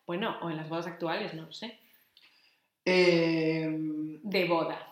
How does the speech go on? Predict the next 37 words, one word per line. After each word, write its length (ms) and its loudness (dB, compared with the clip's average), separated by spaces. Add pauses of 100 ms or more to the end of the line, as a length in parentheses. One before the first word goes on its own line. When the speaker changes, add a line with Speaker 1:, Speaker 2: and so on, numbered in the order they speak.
(180)
Speaker 2:
de 240 4
boda, 420 2
o 40 -2
sea, 140 0
que 80 -2
haya 140 0
pasado 540 0
en 260 4
la 120 0
boda. 420 -6
Speaker 1:
Sí, 420 -6 (340)
o 100 -10
alrededor 380 -2
de 60 -2
la 100 -4
boda. 340 -2 (720)
Antes, 360 0
Speaker 2:
Mm. 60 -6
Speaker 1:
después. 440 -8 (260)
Que 200 6
a 80 8
lo 80 6
mejor 260 4
alguien 220 6
no 80 2
se 100 -2
haya 160 0
casado, 560 -2 (280)
de 100 -6
repente. 300 0
Speaker 2:
No, 540 -2
no, 300 -6
tanto, 480 6
tanto 420 0
drama 460 2
así, 300 -8
no. 180 -8